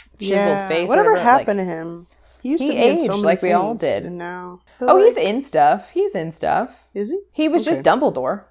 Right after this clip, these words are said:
Speaker 2: Wait.
Speaker 1: in the Fantastic Beasts
Speaker 2: What?
Speaker 1: movies. He's Dumbledore.
Speaker 2: Oh, I did not. I did not watch those. I can
Speaker 1: That's
Speaker 2: only
Speaker 1: for the
Speaker 2: watch
Speaker 1: best.
Speaker 2: Dumbledore where he actually is, and
Speaker 1: He
Speaker 2: that's
Speaker 1: played
Speaker 2: in
Speaker 1: Dumbledore as a little bit of a hottie.
Speaker 2: Harry Potter land.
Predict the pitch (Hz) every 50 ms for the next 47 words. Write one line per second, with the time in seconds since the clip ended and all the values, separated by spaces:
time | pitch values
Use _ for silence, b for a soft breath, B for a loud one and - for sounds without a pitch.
0 | _ _ - 180 170 156 - - _ _ _ _ - - 208 220 226 226 254 254
1 | 269 262 262 262 277 160 165 - - 370 202 147 113 - - - - - - _
2 | - 240 254 240 320 381 359 277 180 175 180 175 170 160 156 151 151 139 139 147
3 | 143 - - - _ _ _ - 156 160 - - 110 131 117 107 - - - -
4 | - - - - - - - 98 - - - _ - - 147 180 - - 190 185
5 | - - 175 170 160 - 147 135 - 165 156 151 147 147 147 - 151 147 147 147
6 | 143 143 - _ _ _ _ _ _ _ _ _ - 160 160 151 143 147 143 151
7 | 143 143 143 - - - - 110 147 151 147 - - - 147 143 123 - - -
8 | - 165 - - 147 156 151 156 151 - 180 190 - - 285 311 - 320 311 247
9 | 262 262 254 254 240 208 220 202 180 - - 175 180 160 156 170 233 262 220 208
10 | 165 160 175 180 - 208 214 226 220 185 170 147 _ _ _ - - - - 175
11 | 170 151 - - - 139 127 131 127 - 82 82 - 202 175